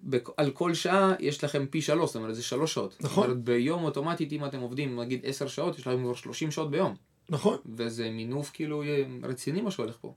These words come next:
Speaker 2: לגמרי.
Speaker 1: כן.
Speaker 2: זה, זה באמת ככה, אז, וה-, ה-, הלעבוד חכם,
Speaker 1: מהמם.
Speaker 2: זה...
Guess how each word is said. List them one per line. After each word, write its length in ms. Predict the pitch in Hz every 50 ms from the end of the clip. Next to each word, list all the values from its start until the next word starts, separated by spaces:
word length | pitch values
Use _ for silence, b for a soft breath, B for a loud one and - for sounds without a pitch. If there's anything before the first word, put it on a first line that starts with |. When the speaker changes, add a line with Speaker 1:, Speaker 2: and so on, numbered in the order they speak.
| _ _ -
Speaker 2:
לגמרי. 420 | 143 139 135 180 202 202 185 131 127 - _ - -
Speaker 1:
כן. 160 | - 117 110 123 -
Speaker 2:
זה, 240 | 139 123 139 143 139 139 139 143 139 139 143 143 147 147 156 160 b b b b b b b b
זה 120 | 143 139 139
באמת 240 | 151 165 196 196
ככה, 320 | - 233 226 - - 151 139
אז, 200 | 135 123 127 - - - - -
וה-, 260 | 135 139 143 143 143 -
ה-, 380 | - 143 139 143 143 - - 160
הלעבוד 360 | 139 139 135 143 170 202 196
חכם, 300 | - - 151 - - 214
Speaker 1:
מהמם. 800 | 226 220 208 214 220 - - - - _ - - 135 131 139 135
Speaker 2:
זה... 440 | 139 127 135 139 139 139 135 135 135